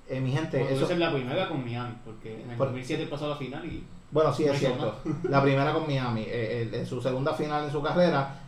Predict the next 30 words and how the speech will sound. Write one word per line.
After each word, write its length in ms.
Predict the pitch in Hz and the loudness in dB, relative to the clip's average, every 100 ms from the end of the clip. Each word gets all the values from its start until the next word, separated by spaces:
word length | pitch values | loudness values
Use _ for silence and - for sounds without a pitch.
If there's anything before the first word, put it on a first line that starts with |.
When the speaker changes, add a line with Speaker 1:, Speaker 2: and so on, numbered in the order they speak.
| - | -8
Speaker 1:
eh, 160 | 123 123 | -2 -2
lo 120 | 127 | 0
que 140 | 139 | 2
él 60 | 147 | 4
hizo 240 | 165 175 | 4 2
con, 160 | 165 160 156 151 143 131 117 120 - - - - | 0 -2 -2 -4 -4 -4 -4 -8 -12 -20 -20 -12
con, 540 | - 139 135 131 127 120 | 2 4 4 2 0 -2
contra 360 | 139 131 135 131 | -2 0 0 2
Dallas 500 | 156 180 160 160 - - | 6 6 6 2 -6 -2
realmente 720 | 131 131 165 180 170 151 - - | 2 4 4 2 2 2 -2 -6
desapareció. 960 | 131 120 123 123 113 147 147 110 - - - - - | -2 2 2 2 2 2 2 2 -4 -16 -18 -18 -16
Se, 340 | - 131 120 - | -2 0 0 0
no 280 | 123 135 - | 0 2 4
pro-, 320 | 185 160 - | 6 6 6
no 160 | 135 139 | 0 2
produjo 500 | 175 165 185 185 175 139 | 6 8 10 8 4 2
absolutamente 1000 | 135 - 139 156 160 165 180 180 165 165 | 0 0 0 2 0 0 2 2 0 -2
nada. 600 | 127 127 143 147 120 - - | -6 -2 0 0 -2 -4 -4
Ahí 140 | 131 156 | 2 4
sí 140 | 208 | 4
que 140 | 185 190 | 4 4
es 200 | 185 - | 2 -2
la 120 | 143 | 0
embarradera 920 | 131 131 131 131 135 175 214 214 - - | 2 2 2 2 4 4 4 2 -4 0
de 100 | 139 | 4
las 160 | 131 131 | 4 4
embaja-, 540 | 123 117 113 113 117 | 2 2 2 2 0
de 220 | 117 117 | -2 0
las 120 | 127 127 | 2 2
embarraderas. 720 | 127 127 123 127 135 113 | 2 4 4 8 8 6